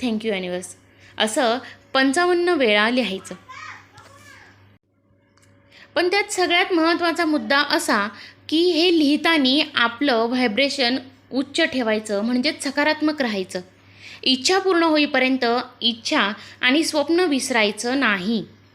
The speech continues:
तुम्ही तुमची इच्छा इंग्रजीमध्ये लिहून ठेवू शकता किंवा तुमच्या मातृभाषेतसुद्धा तुम्ही लिहून ठेवू शकता, म्हणजे मराठीमध्ये असो, हिंदीमध्ये असो. दिवस मोजायचे नाही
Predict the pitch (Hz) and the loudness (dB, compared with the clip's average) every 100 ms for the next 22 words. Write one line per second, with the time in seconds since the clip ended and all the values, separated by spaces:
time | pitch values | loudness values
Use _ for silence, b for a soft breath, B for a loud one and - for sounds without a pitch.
0 | _ - B B B - 247 277 277 254 | _ -20 B B B -2 2 2 0 0
1 | 285 269 - 294 226 226 233 233 233 254 | 0 0 -2 0 0 0 0 0 0 0
2 | 254 311 277 277 269 269 254 262 254 233 | 0 0 2 2 0 0 -2 -2 -4 0
3 | 220 233 247 240 254 247 269 240 - 240 | 0 0 -4 -4 -4 -2 0 0 0 -2
4 | 240 262 254 277 320 359 370 277 262 233 | -2 -2 -2 -2 0 2 2 2 2 0
5 | 233 196 196 - 214 202 220 214 202 196 | 0 -2 -4 -6 -6 -4 -4 -2 -2 -2
6 | 226 196 190 196 233 269 262 247 247 202 | -4 -4 -2 -2 -2 0 0 0 -2 0
7 | 190 170 175 - _ - b b b b | -2 -2 -8 -16 _ -20 b b b b
8 | b b b _ _ - - - - 208 | b b b _ _ -20 -20 -20 -8 0
9 | 339 392 415 370 311 302 339 359 370 381 | 2 2 2 2 4 4 2 0 0 0
10 | 349 294 196 | 2 0 -2